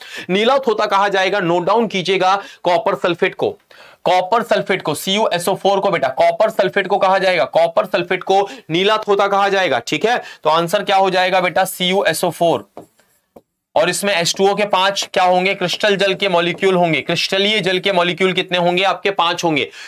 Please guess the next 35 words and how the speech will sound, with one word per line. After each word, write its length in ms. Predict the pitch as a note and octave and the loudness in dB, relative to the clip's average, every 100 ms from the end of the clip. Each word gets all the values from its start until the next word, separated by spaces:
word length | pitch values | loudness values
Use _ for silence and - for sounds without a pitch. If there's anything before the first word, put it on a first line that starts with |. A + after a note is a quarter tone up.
| - | -6
तो 100 | E3+ | -4
सीयूएसओ 640 | E3 G3 G#3 A#3 F#3 - G3+ | -2 0 2 2 2 0 0
फ़ोर 320 | G3+ G#3 A3+ | 2 2 2
डॉट 220 | F3+ G3 | 0 0
फ़ाइव 300 | - F#3 F#3+ | 0 0 0
एच 140 | F#3 - | -2 0
टू 120 | G#3 | 2
ओ, 140 | F3+ - - - | 2 0 -6 -4
ये 100 | D#3+ | -2
क्या 180 | G3+ G3+ | 2 2
है 140 | G#3 | 2
साथियों? 440 | G3+ G3 - A#3 A#3+ - - | 0 0 2 0 0 -8 -4
सर 120 | F#3+ | 0
ये 80 | F#3 | 2
हमारा 560 | F#3 F3 E3+ F3 G#3+ C#4 - - | 0 2 2 2 2 0 -2 -8
नीला 380 | D3 E3+ F3 G#3+ | -2 2 2 2
थोथा 360 | A3 G3 G3 G3 | 0 -2 0 2
है 180 | G3 F#3+ | 2 0
सर, 160 | F3+ | -2
नीला 340 | D3+ D#3+ F#3+ G#3+ | 0 0 2 0
थोथा 320 | G3 F#3+ F#3+ | 0 0 0
है, 100 | F#3+ | 0
आपको 240 | F3+ F#3+ | 0 0
पता 200 | E3+ F3 | 0 0
होना 200 | F#3 F#3 | 0 0
चाहिए। 240 | F3+ F3 D#3 | 0 0 0
Copper 400 | D#3 D#3+ F#3+ G3 | 2 2 2 0
sulphate 400 | G3+ F3+ F#3+ F3+ | 0 0 0 0
आपका, 240 | D#3 - C3+ | 0 -2 0
copper 420 | D#3+ E3 F3+ F#3+ | 2 2 0 -2
sulphate, 400 | G3+ F3 E3 - | -2 -2 -2 -2
ठीक 180 | D#3 A#3 | -2 -2
है, 200 | C4 - - - - C3+ | -2 -6 -14 -20 -10 -2
याद 220 | D3 D#3 | 0 0
रखिएगा। 400 | D#3+ E3 C#3 | -2 -2 0